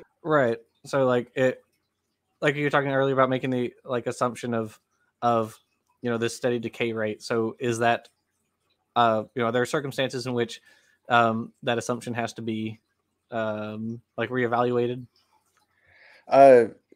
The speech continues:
Speaker 2: no, not in, not when you're looking at geological systems.
Speaker 1: Okay.
Speaker 2: You know, especially near surface systems, but even, you know, mantle systems,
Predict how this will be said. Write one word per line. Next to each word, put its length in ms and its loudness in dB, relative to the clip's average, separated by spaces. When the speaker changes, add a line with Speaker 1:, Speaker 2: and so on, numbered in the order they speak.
Speaker 2:
no, 280 2
not 220 0
in, 380 -8
not 160 -6
when 120 -6
you're 100 -2
looking 220 -6
at 80 -10
geological 840 -4
systems. 640 -14
Speaker 1:
Okay. 280 -6
Speaker 2:
You 80 -18
know, 80 -14
especially 600 -4
near 280 -4
surface 460 -6
systems, 460 -12
but 140 -8
even, 540 -4
you 80 -14
know, 100 -10
mantle 380 -2
systems, 580 -12